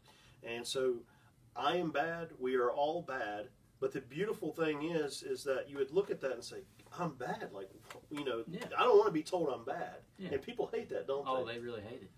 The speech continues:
Speaker 2: Which, would you want somebody coming up to you say
Speaker 1: That's
Speaker 2: you're
Speaker 1: true.
Speaker 2: a bad person? I
Speaker 1: Um,
Speaker 2: wouldn't.
Speaker 1: I actually had the privilege of, when I was in Detroit for six months on a, a ministry trip up there,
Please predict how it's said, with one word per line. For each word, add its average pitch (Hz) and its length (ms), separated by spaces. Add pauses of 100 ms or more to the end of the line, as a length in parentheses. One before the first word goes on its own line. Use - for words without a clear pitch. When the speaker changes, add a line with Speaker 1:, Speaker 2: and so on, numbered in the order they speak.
Speaker 2:
Which, 123 180
would 127 180
you 127 120
want 135 180
somebody 123 300
coming 127 200
up 123 100
to 135 60
you 127 60
say 135 160
Speaker 1:
That's 127 100
Speaker 2:
you're 131 100
Speaker 1:
true. 160 100
Speaker 2:
a - 60
bad - 120
person? 135 340 (300)
I - 20
Speaker 1:
Um, 135 280
Speaker 2:
wouldn't. - 200 (260)
Speaker 1:
I 170 120
actually 156 240
had 151 160
the 127 220
privilege 127 480
of, 110 180
when 131 100
I 139 80
was 131 140
in 117 120
Detroit 131 460
for 117 100
six - 300
months 131 260
on 120 120
a, 110 260
a - 60
ministry 160 400
trip 113 400
up 95 180
there, 107 300